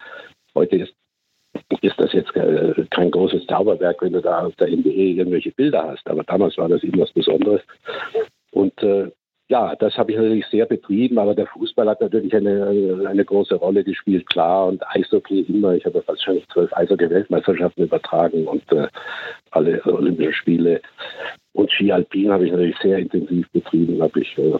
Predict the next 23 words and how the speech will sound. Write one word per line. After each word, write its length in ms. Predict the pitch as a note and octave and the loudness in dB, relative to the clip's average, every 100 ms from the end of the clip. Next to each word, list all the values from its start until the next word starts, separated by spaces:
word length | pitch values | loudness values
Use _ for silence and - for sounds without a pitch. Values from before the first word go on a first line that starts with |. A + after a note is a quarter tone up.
| - | -2
von 180 | - C#2+ | -2 0
siebenundsiebzig 640 | - E2+ E2 - - - - | 0 0 0 -2 -2 -4 0
weg 200 | D#2+ - | -2 -2
bis 120 | - | -4
dreiundneunzig 720 | D2+ D2 D2+ D2+ - D#2 - | 0 0 0 -2 0 -2 0
alle 260 | B1 C#2+ D2 | 0 2 0
große 360 | - - D#2+ | 0 0 0
Rennen 200 | D#2 D#2+ | -2 -4
gemacht, 380 | D#2 D2+ C#2+ - | -4 -6 -6 0
alle 200 | C#2+ C2 | 0 2
Weltmeisterschaften. 680 | D2 - D2+ D2 - D#2 - | 0 0 -2 -2 -2 -4 -2
Also 180 | A#2 A#2 | 0 0
ich 180 | A2+ A2+ | 0 0
war 160 | A#2+ | 0
ja 120 | A#2+ | 0
in 80 | A#2 | 0
meinen 180 | A2+ G#2+ | -2 -2
Sportarten 500 | - G#2 G2 F2 G2+ | -2 -2 0 -2 -2
überall 360 | F#2+ G2 F2+ - | 0 0 0 -4
vorne 280 | F#2 F#2 | -2 -2
dran. 280 | F#2 F2+ G2 - - - - - - - | 0 0 0 -2 -12 -16 -14 -16 -16 -2
Äh, 160 | G2 | 0
da 140 | - | 2